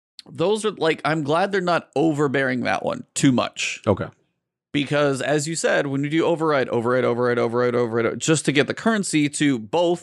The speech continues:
Speaker 1: focus Umbrals. And I kinda wish still focusing Umbrals was not related to just the seasonal currency.
Speaker 2: Yeah, why I gotta
Speaker 1: 'Cause
Speaker 2: be
Speaker 1: you gotta
Speaker 2: the same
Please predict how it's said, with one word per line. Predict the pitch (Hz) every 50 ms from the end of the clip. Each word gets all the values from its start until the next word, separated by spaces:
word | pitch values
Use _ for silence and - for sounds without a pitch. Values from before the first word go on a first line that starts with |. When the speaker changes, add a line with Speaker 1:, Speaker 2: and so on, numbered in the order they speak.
| - -
Speaker 1:
focus | - - 127 120 120 170 170 -
Umbrals. | 151 127 120 110 113 123 127 - - - - - - _ _ _ _ -
And | 165 233
I | -
kinda | - 359 277
wish | 226 220 -
still | - - 202 165
focusing | - - 151 143 - 170 156 - 160 151
Umbrals | 151 151 151 165 165 165 165 156 -
was | 123 117 127 135 120
not | 131 139 139 139 - - 107
related | 120 123 120 120 123 120 123 123 113 -
to | - - 131 127 127 123 123 123 120 117 101
just | 101 117 117 -
the | 131 120
seasonal | - - 131 123 117 120 110
currency. | 110 123 120 117 120 143 - 160
Speaker 2:
Yeah, | 165 208 202 190 190 185 180 170 156 131 117
why | 110 131 170 196
I | 214
gotta | 196 214 214 202
Speaker 1:
'Cause | 170 180 185
Speaker 2:
be | 180 185
Speaker 1:
you | 175
gotta | 202 185 165
Speaker 2:
the | 143 117
same | 139 160